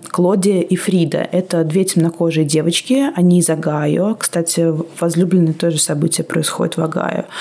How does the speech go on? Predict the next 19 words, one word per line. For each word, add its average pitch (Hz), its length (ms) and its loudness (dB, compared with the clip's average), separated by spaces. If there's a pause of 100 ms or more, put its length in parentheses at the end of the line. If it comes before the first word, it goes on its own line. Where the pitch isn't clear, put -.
(180)
Они 220 260 2
живут 208 380 2
со 175 100 0
своими 170 320 2
родителями 269 720 4
и 247 480 2
с 240 80 0
сомнительным 202 960 4
соседом 170 560 2
мистером 170 480 2
Генри. 160 420 0
Про - 220 -4
него 160 340 2
там 165 380 -2
будет 170 440 0
очередной 165 680 0
неприятный 165 580 2
пассаж 165 460 -4
потом. - 300 -8